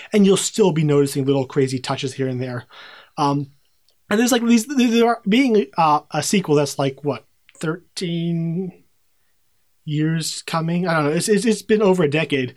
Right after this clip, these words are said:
Well over, <laughs> well over a decade. But, you know, you, there are scenes you feel like that this has probably been in his mind for th-, all these years, and they just kind of just burst on, on the screen. Sometimes they don't always fit, but there's just these, like, you know,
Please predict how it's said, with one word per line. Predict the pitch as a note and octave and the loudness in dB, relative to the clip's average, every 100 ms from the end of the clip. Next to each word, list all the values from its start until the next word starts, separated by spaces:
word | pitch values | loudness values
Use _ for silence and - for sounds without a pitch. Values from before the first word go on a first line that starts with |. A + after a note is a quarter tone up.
| - | -6
Well | G#3 F3 | 0 2
over, | D3+ C#3+ | 2 0
<laughs> | D3 | 0
well | D#3 F3 | 2 2
over | C3 | 0
a | A#2 | -4
decade. | A2+ - A#2 - - - - | -8 -8 -8 -10 -18 -20 -4
But, | F3+ D#3+ - | -4 -4 -2
you | F#3 | 2
know, | |
you, | D#3+ F3+ A#3+ - - - | 4 2 0 -4 -10 0
there | G3 | 4
are | F#3+ F#3 | 4 2
scenes | - A#3 G#3+ D#3+ | 2 4 4 4
you | F3+ | 2
feel | F#3 F#3 F3+ | 2 2 2
like | D#3 D3 - | 2 0 -2
that | D#3 D3 | -4 2
this | G3+ G#3 | 2 2
has | F3+ | -2
probably | - F3 F#3 F3+ F3 | 0 2 2 2 2
been | D#3+ | 2
in | D#3 C#3+ | 0 2
his | D#3+ D3 | 0 0
mind | C#3 B2 C3 D#3 D#3+ - - _ | -2 -2 -2 -2 -2 -8 -18 _
for | - D#3 F3+ - E3+ | 0 0 0 -4 -10
th-, | D#3 | -6
all | D#3 D#3+ F3 | 0 2 4
these | D#3 E3+ D3 | 4 0 0
years, | D3+ D3 D#3+ E3+ | 2 2 2 -2
and | E3 D#3 | -2 -2
they | |
just | C#3+ D3+ - | -2 -4 -4
kind | D#3+ | -4
of | |
just | C#3+ D3 - | -4 -8 -6
burst | F#3 F#3 G3 F#3+ F3+ | -4 0 2 2 -2
on, | E3 - - - | -6 -8 -20 -10
on | D3+ | -4
the | D3+ | -2
screen. | - D#3+ | 0 0
Sometimes | C#3+ C#4+ C#4+ A#3+ | 2 2 2 2
they | G#3+ | 2
don't | F#3+ - | 2 2
always | E3 F#3 F#3+ E3+ - | 2 4 4 2 -2
fit, | - - F3+ G3+ | -8 -4 -4 -2
but | E3+ | -2
there's | E3+ D#3+ | 0 -2
just | F3 | -2
these, | F#3+ F3 | -2 -2
like, | D3+ - _ - - - _ _ - | -2 -6 _ -20 -20 -20 _ _ -6
you | |
know, | D#3 D3 | -2 -2